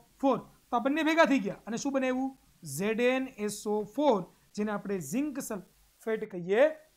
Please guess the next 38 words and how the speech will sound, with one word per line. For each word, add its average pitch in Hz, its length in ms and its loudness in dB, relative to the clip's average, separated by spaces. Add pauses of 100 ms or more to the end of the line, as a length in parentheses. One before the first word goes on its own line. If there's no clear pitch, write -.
(120)
છીએ. 233 220 -2 (240)
અને 220 140 -4
એ 320 180 6
જ 294 180 -10
સંતુલિત 277 580 -4
કરેલું 247 300 -2
રાસાયણિક 220 380 -4
સમીકરણ 208 400 -8
પણ 214 120 -10
અહીંયા 190 200 -10
લખેલું 190 680 -4 (800)
તો 233 60 -2
વિદ્યાર્થી 294 380 2
મિત્રો, 240 260 0
અહીંયા 254 520 -2 (2250)
ચાલો, 180 300 -6 (200)
ઓકે, 196 260 -8
ઓકે, 190 260 -12
ઓકે, 180 240 -14
ઓકે, 175 260 -14
ઓકે. 175 320 -10 (360)
વિકન 233 280 -2
પાસ 233 260 -4
થઈ 240 80 -6
ગયો 220 100 -2
છે 185 40 -4
એમ 233 80 -4
ને? 277 100 -6
અરે 220 180 -4
વાહ, 185 220 -6
સરસ. 175 380 -16 (260)
સિક્સટી - 380 -14
એઇટ 233 260 -4
પર્સન્ટેજ 208 400 -10
આવ્યા 170 180 -10
છે 151 80 -14
એમ 247 80 -12
ને? 214 200 -14